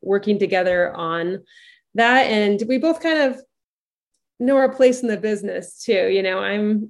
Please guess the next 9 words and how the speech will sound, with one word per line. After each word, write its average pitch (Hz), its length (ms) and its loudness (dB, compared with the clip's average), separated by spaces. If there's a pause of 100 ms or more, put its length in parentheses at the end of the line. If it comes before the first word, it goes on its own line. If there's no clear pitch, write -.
the 208 120 -6
creative 254 420 4
director. 254 420 2
I 220 140 0
stay 214 180 -4
in 208 160 -4
the 190 120 -6
design, 226 640 0
and, 185 380 -8